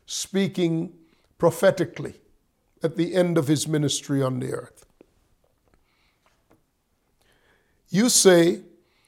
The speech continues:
"If we had lived in the days of our fathers, we would have not been partakers with them in the blood of the prophets." In other words, if we lived in the days of our fathers, we'd have been different. We wouldn't have killed the prophets.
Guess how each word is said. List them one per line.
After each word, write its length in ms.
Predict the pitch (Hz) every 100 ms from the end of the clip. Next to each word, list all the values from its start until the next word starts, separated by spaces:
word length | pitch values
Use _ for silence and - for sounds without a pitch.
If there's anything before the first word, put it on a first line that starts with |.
| _
"If 180 | 190 196
we 100 | 214
had 160 | 214 170
lived 360 | 233 254 240
in 160 | 247 220
the 80 | 202
days 420 | 147 202 208 143
of 100 | 160
our 140 | 170
fathers, 800 | 147 - 185 156 113 135 147 - - _ _ _ _
we 140 | 175 196
would 180 | 190
have 220 | 175 139 147
not 340 | 214 254 170
been 280 | 202 196 -
partakers 760 | 175 160 - 220 220 196 131
with 240 | 160 151 147
them 400 | 147 151 165 - _ _ _ _ _
in 200 | 196 202
the 80 | 165
blood 340 | 143 165 175 165
of 120 | 170
the 80 | 180
prophets." 680 | 220 196 - - - -
In 100 | 185
other 160 | 165 175
words, 260 | 180 151 - - _
if 120 | 165 139
we 120 | 240
lived 260 | 262 240
in 120 | 226 202
the 100 | 170
days 280 | 190 180
of 140 | 165 160
our 100 | 151
fathers, 400 | 165 175 185 147
we'd 160 | 240
have 80 | 240
been 240 | 180 147 113
different. 400 | 165 - 135 165
We 140 | 208
wouldn't 200 | 233 202
have 160 | 147 -
killed 280 | 175 160
the 60 | 135
prophets. 680 | - - - - - -